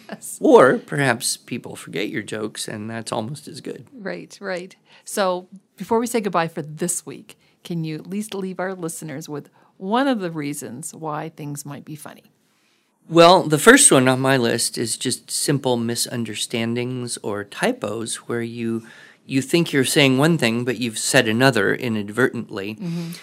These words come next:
Speaker 2: Richard Lederer, in his book Anguished English, which I have adored, and I always say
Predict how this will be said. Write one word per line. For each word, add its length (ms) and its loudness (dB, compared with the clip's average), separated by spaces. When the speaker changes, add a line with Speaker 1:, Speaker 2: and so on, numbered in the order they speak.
Speaker 2:
Richard 480 4
Lederer, 720 0
in 180 -2
his 220 -4
book 320 -2
Anguished 680 -2
English, 680 -4
which 420 -8
I 220 2
have 200 -6
adored, 380 -2
and 80 0
I 80 8
always 240 6
say 240 2